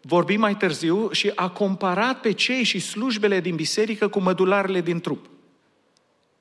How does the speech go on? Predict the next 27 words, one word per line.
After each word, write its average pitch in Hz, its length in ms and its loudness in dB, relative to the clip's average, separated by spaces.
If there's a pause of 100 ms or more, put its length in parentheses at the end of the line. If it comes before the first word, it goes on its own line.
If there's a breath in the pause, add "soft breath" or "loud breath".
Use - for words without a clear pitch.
(880 soft breath)
A 190 120 2
făcut 208 440 0
ochiul 214 400 2
ca 226 160 2
să 226 180 0
vadă. 196 520 -2 (1200 loud breath)
Nu 233 140 2
putem 262 300 0
noi 226 200 4
să 220 160 2
venim 175 280 0
și 247 140 0
să 226 120 0
spunem, 233 320 0
„Da, 262 140 2
dar 220 140 0
și - 100 0
ochiul 247 300 0
trebuie 196 300 2
să 185 120 0
audă”, 170 260 2
dar 151 160 4
ochiul 208 300 2
n-are 180 260 6
drept 185 260 2
să - 100 -2
audă? 147 340 0